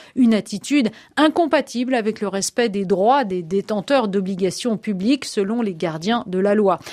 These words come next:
Les juges ont même infligé un camouflet supplémentaire à Buenos Aires en l'obligeant à révéler la liste de ses actifs dans le monde entier, et cela afin que le jugement puisse être exécuté.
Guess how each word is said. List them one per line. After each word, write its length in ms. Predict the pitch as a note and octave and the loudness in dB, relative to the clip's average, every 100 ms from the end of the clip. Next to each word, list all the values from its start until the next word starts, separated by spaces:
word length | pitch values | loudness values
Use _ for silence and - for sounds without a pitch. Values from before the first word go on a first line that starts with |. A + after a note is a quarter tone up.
| - - | -14 -2
Les 160 | C4+ F4 | 4 6
juges 220 | D#4 F4+ | 6 4
ont 100 | E4+ | 4
même 220 | D4+ D4 | 4 2
infligé 720 | C4+ C#4+ C4+ D4 C#4 C4+ C#4+ - - - | 2 2 2 0 0 2 0 -2 -8 -2
un 140 | A#3+ | 0
camouflet 760 | A3+ D4 B3+ A#3+ - C#4 A#3+ F#3+ | 2 2 2 -2 2 4 4 2
supplémentaire 800 | - B3 B3+ A#3 A3+ E4+ D4+ | -2 2 4 4 2 2 2
à 120 | G#3+ G3+ | 2 2
Buenos 400 | G#3+ G3 G3 G#3 | 2 2 0 2
Aires 300 | C#4+ D#4 - | 2 2 -2
en 160 | C4 A#3+ | 0 4
l'obligeant 720 | F4 F#4+ F4 D#4 B3+ F4+ - | 4 4 4 2 2 2 2
à 100 | G#3+ | -2
révéler 540 | G3+ D#4+ F4 D#4+ E4+ E4 | 0 2 2 2 0 2
la 140 | A#3 | 2
liste 360 | A#3+ F4+ - C#4 | 4 2 2 -2
de 160 | A3 | -2
ses 260 | A3+ - G#3+ | -2 -2 0
actifs 460 | A3 - F4+ E4+ A3 | -2 0 0 0 0
dans 140 | A3 | 2
le 80 | G#3 | 4
monde 160 | C4 G4 | 4 4
entier, 400 | C#4+ B3+ - D4 F4 - - | 4 2 0 -2 -2 -8 0
et 120 | C4 | 2
cela 240 | - E4 | 4 2
afin 320 | C#4 - F4 D#4 | 2 0 -2 0
que 100 | B3+ | 0
le 200 | G#3+ G3+ | 0 -2
jugement 420 | G#3 G3 C#4 G4+ G4 | -4 0 0 0 -2
puisse 320 | - E4 E4+ | 0 0 0
être 220 | C4+ D4+ - | -2 -2 -2
exécuté. 720 | - B3 C#4 C4 C4 - G#3 | 0 2 2 0 -2 -2 -4